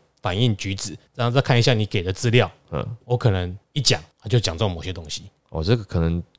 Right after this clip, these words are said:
Speaker 2: 用古代话说是，“这位施主印堂发黑啊。”
Speaker 1: 哎，嘿，嘿，嘿。
Speaker 2: 就看你一脸衰样。
Speaker 1: 对啊，对啊，对啊。哎呀。
Speaker 2: 嗯。
Speaker 1: 啊，可是有一些人是很有自信的进来，总而言之，你讲出出乎他意料之外的答案，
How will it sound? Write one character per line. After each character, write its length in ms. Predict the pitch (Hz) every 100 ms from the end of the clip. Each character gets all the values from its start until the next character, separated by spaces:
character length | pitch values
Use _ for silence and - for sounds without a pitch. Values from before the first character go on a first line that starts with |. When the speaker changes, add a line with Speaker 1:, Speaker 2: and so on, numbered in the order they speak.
| _
Speaker 2:
用 260 | - 117 95 -
古 240 | 92 85
代 160 | 98 101
话 160 | 98
说 100 | 92
是 140 | 92 92 - _
，“这 100 | 143
位 80 |
施 280 | 110 - 123
主 180 | 123 - -
印 180 | 107
堂 220 | 85 78 90
发 200 | 90 92
黑 160 | 87 98
啊。” 20 |
Speaker 1:
哎， 360 | 127 147 143 123
嘿， 140 | 131
嘿， 80 | 120
嘿。 120 | 110
Speaker 2:
就 60 | 113
看 100 | 101
你 60 |
一 80 | 107
脸 160 | 135 95
衰 220 | - 120
样。 180 | 123 107 98 -
Speaker 1:
对 80 |
啊， 160 | 170 160
对 80 | 165
啊， 120 | 147
对 100 | 151
啊。 160 | 143 127 - _ -
哎 80 |
呀。 160 | 110 82
Speaker 2:
嗯。 140 | 80 - _ _
Speaker 1:
啊， 60 | 170
可 80 | 180
是 140 | 220
有 120 | 170
一 40 | 156
些 100 | 190
人 100 | 147
是 80 |
很 100 | 175
有 60 | 156
自 160 | 120 156
信 140 | 139
的 60 | 113
进 220 | - 117
来， 180 | 78 - _ -
总 80 | 196
而 40 |
言 60 | 220
之， 80 |
你 140 | 233 208
讲 240 | 180 139
出 260 | 139 185 185 - _ -
出 200 | - 208
乎 200 | 220 208
他 160 | 180
意 100 | 196
料 160 | 190 180
之 140 | 165
外 60 | 175
的 60 |
答 120 | 151 117
案， 180 | 139